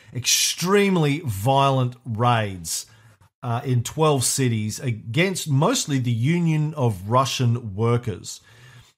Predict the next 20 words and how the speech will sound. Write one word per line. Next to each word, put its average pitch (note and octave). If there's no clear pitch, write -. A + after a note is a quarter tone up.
Now, F3+
the G3
U C#4
R A3+
W G3+
was C#3+
an C#3
anarchist E3+
political D3+
association B2+
of G#2
Russian B2
immigrants B2
living B2+
in A#2+
the A#2
United A2+
States. A#2+
And D#3+
again, E3+